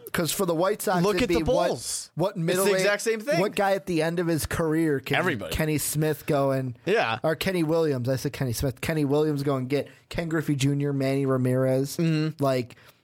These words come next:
Speaker 1: the, the White Sox are, to me, they're the, like, poster boy of it in Chicago.
Speaker 2: But
Speaker 1: But, yeah.
Speaker 2: Chicago, every team, every Chicago team,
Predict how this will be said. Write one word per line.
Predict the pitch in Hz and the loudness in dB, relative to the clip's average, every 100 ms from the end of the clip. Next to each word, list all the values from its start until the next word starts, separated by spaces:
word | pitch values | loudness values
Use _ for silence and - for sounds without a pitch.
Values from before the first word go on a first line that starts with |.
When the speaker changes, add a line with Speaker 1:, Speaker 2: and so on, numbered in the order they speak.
| _ | _
Speaker 1:
the, | 156 156 156 160 | -4 -4 -2 -4
the | 170 175 | 0 0
White | 170 202 196 | 2 0 0
Sox | 196 175 - | 0 0 0
are, | 156 | -4
to | 151 147 | -2 -2
me, | 139 143 131 | 0 0 0
they're | 131 139 | 2 2
the, | 131 123 - - _ - | 0 -2 -6 -20 _ -4
like, | 123 117 - _ | -4 -4 -14 _
poster | - 160 156 - 139 | 0 0 -2 -2 -2
boy | 120 127 117 135 | 0 0 0 0
of | 135 123 | 0 0
it | 117 | -2
in | 117 | -4
Chicago. | 117 - 139 | -4 0 0
Speaker 2:
But | 131 131 | 2 2
Speaker 1:
But, | 131 156 | 0 2
yeah. | |
Speaker 2:
Chicago, | 214 269 254 170 - | 2 2 0 -2 0
every | 160 202 208 185 | -2 0 0 0
team, | - 185 180 147 120 - | 0 0 2 0 -2 0
every | 170 214 175 | 0 0 -2
Chicago | - 185 180 165 165 156 | -4 -2 0 0 2 0
team, | 143 165 147 | -2 -2 -2